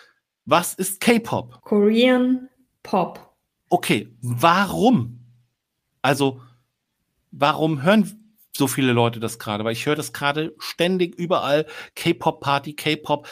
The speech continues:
Speaker 1: Dann gibt's irgendwie auch, wenn du jetzt zwei Bands nennen würdest, würde ich
Speaker 2: Mhm.
Speaker 1: sagen, ja, hab ich schon mal gehört. Das ist ja wirklich ein riesen Ding gerade irgendwie. Oder
Speaker 2: Ja.
Speaker 1: kommt mir das nur so vor?
Speaker 2: Nein, das ist tatsächlich, also im Moment habe ich auch das Gefühl, dass da ein großer Hype darum besteht.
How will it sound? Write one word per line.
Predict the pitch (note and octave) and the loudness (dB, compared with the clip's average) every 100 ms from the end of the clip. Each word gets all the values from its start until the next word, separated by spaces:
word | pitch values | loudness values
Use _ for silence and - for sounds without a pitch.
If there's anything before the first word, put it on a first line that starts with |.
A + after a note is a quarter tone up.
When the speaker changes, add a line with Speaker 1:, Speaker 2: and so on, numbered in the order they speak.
| - | -12
Speaker 1:
Dann | - B2 | -4 -4
gibt's | C3+ - | -4 -8
irgendwie | - C#3+ C#3+ - | -4 -2 -4 -6
auch, | C3 A#2+ - C3 - | -10 -10 -12 -14 -12
wenn | C#3+ C#3 | -6 0
du | C#3+ | 0
jetzt | C#3 C3+ | 0 -4
zwei | - C#3 | -2 -2
Bands | C3+ C#3 E3+ F#3+ | 0 0 0 0
nennen | D3+ D3+ D3 | 0 0 0
würdest, | D3+ D3+ | -2 0
würde | A3+ | 2
ich | G3+ | 4
Speaker 2:
Mhm. | |
Speaker 1:
sagen, | F#3+ | 6
ja, | F#3 | 4
hab | C#3+ | 0
ich | C3+ | -2
schon | C#3+ | -2
mal | B2+ | 0
gehört. | C3 F3 - - - - - - | 2 2 -2 -14 -20 -20 -14 -6
Das | B2+ | -2
ist | |
ja | D#3+ D3+ | -2 2
wirklich | G#3+ A#3+ G#3+ | 2 2 -6
ein | D#3 D3+ | -4 -4
riesen | F3 A#3+ C4 G#3+ G3+ | 0 2 2 0 0
Ding | A#3 D4 | 2 0
gerade | - G#2+ F#2 G2 | 0 -6 -6 -8
irgendwie. | G2+ G2 G#2 G#2 | -10 -10 -8 -2
Oder | G#2 | -2
Speaker 2:
Ja. | G2 | -2
Speaker 1:
kommt | - A2 | -4 -2
mir | A2 | -2
das | A2+ | 0
nur | A2 | -2
so | G#2 | -2
vor? | - G2+ G#2 _ | -2 -4 -4 _
Speaker 2:
Nein, | G3 E3+ | 0 0
das | F3+ F3+ | 0 -2
ist | F3+ | -4
tatsächlich, | G3 F#3+ E3 - F3+ | -4 0 -2 0 -2
also | F3+ F3+ | -2 2
im | E3+ | 2
Moment | F#3+ F3+ F#3+ G#3 | 2 2 0 0
habe | F#3+ | -2
ich | F#3+ | -2
auch | - F3 | -2 -2
das | G#3 | -2
Gefühl, | G3+ - G3 | -2 -2 0
dass | F3+ F3+ | 0 0
da | |
ein | E3+ E3 | -2 0
großer | E3 E3+ G3 | -2 -2 -2
Hype | - - | -4 -2
darum | B3 A#3 A#3+ | -2 0 0
besteht. | A#3+ - A#3+ B3+ | -2 0 2 2